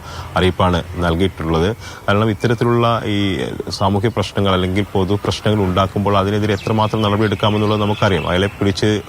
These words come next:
ദീർഘകാലം ജയിലിടാനൊന്നും ആ വകുപ്പ് സംബന്ധിച്ച്, ആ വകുപ്പ് ചുമത്തുമ്പോൾ കഴിയില്ല. അപ്പോൾ, ആ, അവിടെ ഒരു പ്രശ്നം നിലനിൽക്കുന്നുണ്ട്. എന്തായാലും,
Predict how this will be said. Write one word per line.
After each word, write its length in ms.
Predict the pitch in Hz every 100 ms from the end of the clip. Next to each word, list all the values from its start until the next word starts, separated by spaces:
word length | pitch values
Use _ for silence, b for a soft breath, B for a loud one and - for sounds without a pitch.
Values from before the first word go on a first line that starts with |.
| 92 92 85
ദീർഘകാലം 580 | 98 - 113 107 104 98
ജയിലിടാനൊന്നും 680 | 98 101 101 101 101 110 - B B -
ആ 260 | 120 123 139 -
വകുപ്പ് 340 | 107 110 117
സംബന്ധിച്ച്, 460 | 143 110 101 98 123 -
ആ 60 | 101
വകുപ്പ് 400 | 107 107 107 117
ചുമത്തുമ്പോൾ 420 | 104 95 101 104 -
കഴിയില്ല. 420 | 101 107 71 65 -
അപ്പോൾ, 240 | - 113 143 B B 85 95
ആ, 40 | 90 87 87 85 - -
അവിടെ 280 | 92 -
ഒരു 200 | 135 127 -
പ്രശ്നം 320 | - - 110 101
നിലനിൽക്കുന്നുണ്ട്. 680 | 85 98 92 101 85 73 78
എന്തായാലും, 680 | - - 90 101 104 85